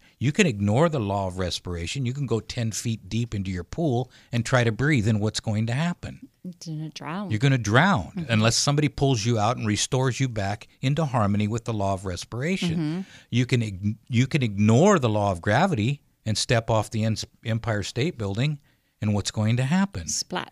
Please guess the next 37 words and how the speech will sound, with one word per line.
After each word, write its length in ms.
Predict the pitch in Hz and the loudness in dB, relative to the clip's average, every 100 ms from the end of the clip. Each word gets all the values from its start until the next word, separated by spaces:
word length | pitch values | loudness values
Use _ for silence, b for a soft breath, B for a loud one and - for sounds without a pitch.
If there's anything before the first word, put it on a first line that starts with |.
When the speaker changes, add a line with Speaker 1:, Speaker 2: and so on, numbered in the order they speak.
| - | -10
Speaker 2:
on 80 | 160 | -6
the 60 | |
Speaker 1:
Splat 180 | 151 - | -4 0
Speaker 2:
ground. 200 | 202 180 | 2 2
Speaker 1:
on 80 | 147 | 2
the 60 | 131 | 0
sidewalk, 680 | 185 202 165 95 85 82 - | -2 -2 -4 -6 -10 -12 -2
unless 240 | 117 123 | 2 4
somebody 480 | - - 147 156 147 | 2 2 2 2 2
restrains 840 | 120 120 104 - 147 147 180 160 101 | 2 2 2 0 2 4 4 4 2
you 260 | 95 104 b b b b b _ | 0 0 b b b b b _
from 260 | - 123 | 2 4
ignoring 520 | 117 110 107 110 113 | 4 4 4 4 4
that 240 | 104 104 107 | 2 0 -2
law. 480 | 131 160 98 73 - b b b | 0 2 0 -4 -12 b b b
Well, 80 | 127 | 0
there's 160 | 143 143 | 0 2
also 380 | 170 - 190 147 | 0 0 0 2
a 60 | |
moral 720 | 117 110 107 160 - 135 107 | 4 6 6 6 6 4 2
law 520 | 110 147 120 80 69 - _ _ _ - | 2 4 2 0 -6 -14 _ _ _ -6
that 160 | 104 | -2
this, 180 | 120 - | -2 -2
this 340 | 113 101 110 | -4 -4 -4
world 300 | 104 110 127 | -4 -2 0
is 140 | 117 98 | 0 -2
governed 420 | 110 160 160 92 | -2 0 -2 -4
by, 160 | 85 - - | -6 -14 -14
by. 400 | 101 87 78 - b b 120 | -8 -8 -8 -12 b b -4
God 400 | 107 131 165 135 - | 2 2 2 -2 -6
actually 540 | 131 160 - 120 104 - | -6 -4 -4 -4 -6 -6
put 260 | - 190 202 | -2 0 0
that 440 | - 120 120 113 110 | 0 0 2 0 0
law 340 | 113 110 107 | 2 2 0
on 220 | 104 101 | -2 -2
stone, 840 | 98 - - 170 190 110 76 73 90 | -2 -4 -2 0 2 2 -2 -6 -6
Speaker 2:
Mm-hmm. 340 | 185 170 160 | -6 -8 -8